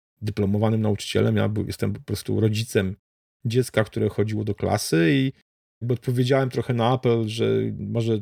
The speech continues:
rodzice robią coś ciekawego, co mogliby pokazać dzieciom i, i wpadłem na pomysł, że zamiast uczyć moje dzieci w domu, mogę uczyć całą ich klasę, bo czemu nie?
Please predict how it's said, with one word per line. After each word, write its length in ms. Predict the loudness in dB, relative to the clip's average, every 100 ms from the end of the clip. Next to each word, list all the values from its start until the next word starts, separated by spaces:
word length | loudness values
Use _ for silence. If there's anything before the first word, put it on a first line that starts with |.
| -2
rodzice 320 | -2 0 2
robią 200 | 2 2
coś 140 | -2 -8
ciekawego, 460 | -4 0 2 0
co 120 | 0 0
mogliby 400 | 2 2 0 -2
pokazać 540 | -2 0 2 0 -2
dzieciom 500 | -2 0 0 -2 -4
i, 120 | -6 -10 _ _ _ _
i 180 | -8 -6
wpadłem 320 | 0 2 4
na 80 | 2
pomysł, 300 | 2 2 2
że 120 | 0
zamiast 360 | 2 2 0 -2
uczyć 340 | -6 -8 -12 -8
moje 300 | -2 2 2
dzieci 300 | 0 -4 -8
w 100 | -8
domu, 560 | -2 0 2 2 0 -2
mogę 300 | -4 0 0
uczyć 520 | 0 -4 -8 -8 -10 _
całą 240 | 0 2 2
ich 100 | 0
klasę, 360 | -2 -2 -6 -14 _ _ -10
bo 380 | -4 -4 -4 -8 -14 _ _ -4
czemu 300 | -2 0 -2
nie? 160 | -6